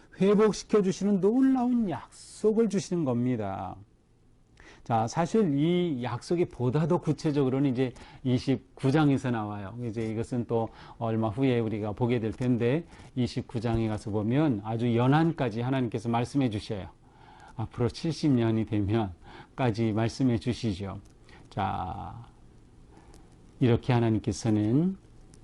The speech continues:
비록 유다가 하나님을 배반하여 하나님께서 정말 하는 수 없이 그들을 심판하시고 그들이 이렇게 바빌론의 포로가 되고 멸망하게 되지만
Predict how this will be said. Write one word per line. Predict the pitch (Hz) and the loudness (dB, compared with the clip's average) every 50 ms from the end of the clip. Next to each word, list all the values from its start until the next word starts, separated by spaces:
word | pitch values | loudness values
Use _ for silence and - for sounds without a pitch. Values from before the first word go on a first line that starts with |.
| - - - - - - - - - - - - - - - - - - - - - - - - - - - - - - | -20 -20 -20 -20 -20 -20 -20 -20 -20 -20 -20 -20 -20 -20 -20 -20 -20 -20 -20 -20 -20 -20 -20 -18 -18 -16 -16 -16 -10 -4
비록 | - 139 139 147 147 151 151 143 123 | 2 2 4 6 6 6 6 6 6
유다가 | 110 123 131 131 120 143 135 135 117 120 131 131 131 131 131 131 131 139 131 - - - - - | 6 6 6 6 4 4 4 4 4 4 4 4 4 4 4 2 0 -2 -6 -12 -18 -20 -20 -12
하나님을 | - - 139 147 135 131 127 127 127 - | -4 0 2 4 4 6 6 4 4 2
배반하여 | 123 120 117 127 123 123 123 123 123 123 127 127 127 123 127 131 135 131 | 2 2 2 2 0 0 2 2 2 2 2 2 2 0 -2 -4 -6 -10
하나님께서 | - - - 147 139 131 123 113 - 123 117 - - 123 117 120 | -12 -8 -4 -2 0 0 0 0 0 -2 -2 -2 -2 -2 -2 -4
정말 | - - - - - 170 180 180 180 180 175 180 180 - - - - - - - | -4 -8 -12 -10 -6 -4 -2 0 2 2 2 0 0 -4 -10 -20 -20 -20 -18 -10
하는 | - - 170 170 170 160 | -2 0 4 4 4 4
수 | - 165 | 4 2
없이 | 147 - - - 147 | 0 0 0 -2 -2
그들을 | 143 - 139 131 143 139 135 | 0 0 0 2 2 2 2
심판하시고 | 131 - 151 143 - 143 135 131 127 120 - - 135 120 101 - 127 127 127 123 127 127 127 - - - - - - | 0 0 -2 -2 0 0 0 0 0 0 0 0 -2 -2 0 2 2 2 4 2 2 0 -2 -8 -16 -20 -20 -20 -8
그들이 | - - 113 117 110 113 117 117 | -2 0 2 2 4 2 2 2
이렇게 | 113 110 110 104 - - 120 110 110 107 107 107 - - - - - - | 4 2 2 0 -2 0 0 2 2 0 0 -4 -8 -14 -16 -14 -8 -2
바빌론의 | - 120 110 117 117 113 107 104 107 107 104 - | 0 0 2 2 2 2 2 0 0 -2 -4 -4
포로가 | - - 151 147 151 135 147 143 131 | -6 -4 -2 0 0 0 0 0 2
되고 | 139 135 123 139 139 | 2 2 2 2 2
멸망하게 | 131 131 135 139 147 147 143 139 131 131 143 131 | 2 2 2 2 2 0 0 0 0 0 -2 -2
되지만 | - 107 101 95 - - 98 95 95 98 98 101 101 95 90 87 90 92 104 | -2 -2 -4 -4 -4 -6 -8 -6 -4 -2 -2 -2 -2 -2 -2 -4 -4 -6 -10